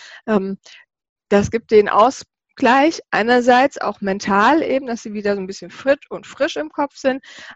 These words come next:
Speaker 1: Andererseits stärkt es sie eben auch körperlich und damit eben
Speaker 2: Mhm.
Speaker 1: auch innerlich.
Speaker 2: Also würdest du sagen, gibt, gibt's ein, ein, ein, ein Bewusstsein oder, oder einen Synergieeffekt oder, oder einen Abhängigkeitseffekt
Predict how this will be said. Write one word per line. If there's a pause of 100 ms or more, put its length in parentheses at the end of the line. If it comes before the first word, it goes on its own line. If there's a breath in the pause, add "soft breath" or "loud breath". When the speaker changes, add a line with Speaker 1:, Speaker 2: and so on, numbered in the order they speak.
Speaker 1:
Andererseits
stärkt
es
sie
eben
auch
körperlich
und
damit
eben
Speaker 2:
Mhm.
Speaker 1:
auch
innerlich. (1200 soft breath)
Speaker 2:
Also
würdest
du
sagen,
gibt,
gibt's
ein,
ein,
ein,
ein
Bewusstsein
oder,
oder
einen
Synergieeffekt
oder,
oder
einen
Abhängigkeitseffekt